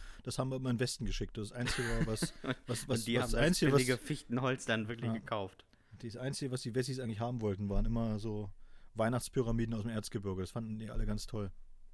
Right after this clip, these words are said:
Speaker 1: Hm.
Speaker 2: Ich
Speaker 1: Hat
Speaker 2: hätte
Speaker 1: immer
Speaker 2: gedacht,
Speaker 1: gut
Speaker 2: du hast
Speaker 1: geklappt.
Speaker 2: da auch von je-, in jedem Fenster eine.
Speaker 1: Nee, tatsächlich nicht. Ich habe genau ein Räuchermännchen, aber. <laughs> Wo man so ein Zeug reinstellen kann, was dann die ganze Bude voll nebelt.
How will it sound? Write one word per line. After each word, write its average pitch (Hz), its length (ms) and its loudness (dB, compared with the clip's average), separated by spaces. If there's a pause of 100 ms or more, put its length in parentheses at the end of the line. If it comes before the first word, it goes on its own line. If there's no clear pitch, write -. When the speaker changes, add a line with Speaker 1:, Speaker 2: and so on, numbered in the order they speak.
Speaker 1:
Hm. 107 300 -6 (260)
Speaker 2:
Ich 156 140 -4
Speaker 1:
Hat 143 80 0
Speaker 2:
hätte - 20 -2
Speaker 1:
immer 120 140 0
Speaker 2:
gedacht, - 20 -2
Speaker 1:
gut 113 80 -4
Speaker 2:
du 113 80 -4
hast 120 120 -6
Speaker 1:
geklappt. 113 60 -4
Speaker 2:
da 113 120 2
auch 98 80 -4
von 104 200 -6
je-, 107 200 -2 (160)
in 110 100 -4
jedem 120 260 -4
Fenster - 400 -6
eine. 92 280 -6 (680)
Speaker 1:
Nee, 135 300 4 (220)
tatsächlich 123 480 -6
nicht. 113 260 -8 (640)
Ich - 140 -6
habe 127 160 0
genau 123 240 0
ein 131 160 -2
Räuchermännchen, 104 640 0
aber. 95 300 -6
<laughs> 170 60 -2 (2500)
Wo 113 80 -8
man 113 180 0
so 113 80 4
ein 107 40 2
Zeug 135 300 0
reinstellen 107 340 0
kann, 113 180 -2
was 110 100 -2
dann 117 100 0
die 113 60 -2
ganze 110 200 -2
Bude 123 220 -2
voll 107 240 0
nebelt. 107 500 0